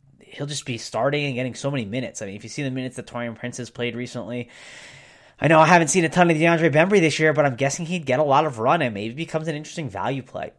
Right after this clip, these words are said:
Uh, in the front court, I'm really staying away from the front court with Dwayne B-,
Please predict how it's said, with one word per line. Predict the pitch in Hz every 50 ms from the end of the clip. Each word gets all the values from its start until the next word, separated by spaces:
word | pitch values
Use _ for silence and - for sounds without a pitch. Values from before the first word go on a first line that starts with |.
| _ _ _ _ _ _ _ _ _ _ _ _ _ _ _ _ -
Uh, | 107 113 113 110 107 - - - - -
in | - 180
the | 190
front | 185 - 208 226 226 -
court, | 247 240 214 -
I'm | 135 139
really | 156 190 226 220
staying | - - 180 170
away | 151 139 135 143
from | - 147
the | 135
front | - - 131 131 -
court | 151 135
with | 131 123
Dwayne | - 120 113 123 131 127 120
B-, | 131